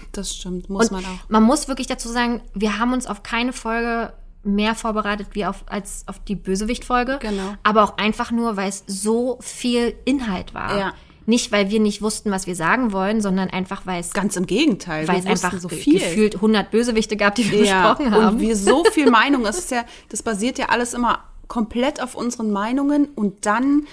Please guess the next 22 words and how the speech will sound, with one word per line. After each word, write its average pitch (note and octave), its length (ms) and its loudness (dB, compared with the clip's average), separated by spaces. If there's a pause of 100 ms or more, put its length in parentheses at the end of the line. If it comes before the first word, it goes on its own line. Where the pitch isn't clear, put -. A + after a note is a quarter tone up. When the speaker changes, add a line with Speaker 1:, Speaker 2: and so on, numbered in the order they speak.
(140)
Speaker 1:
natürlich A#3+ 540 -6
auch - 40 -4
noch G#3 120 -4
die G#3 120 -10
Fakten, A#3+ 440 -8
die F3+ 140 -8
wir F3 80 -6
dazu E3 340 -10
recherchieren. D#3+ 680 -6
Und E3+ 120 -2
Speaker 2:
Ja. G3+ 140 2
Speaker 1:
dann F#3 260 -4 (300)
kann G#3 180 -4
das A3 140 -2
schon B3 100 -4
mal A3+ 140 -2
ganz G#3 200 -6
kurz - 200 -12
eskalieren A3+ 500 -4
mit F#3+ 160 0
der F3 100 -4
Vorbereitung. G3+ 760 2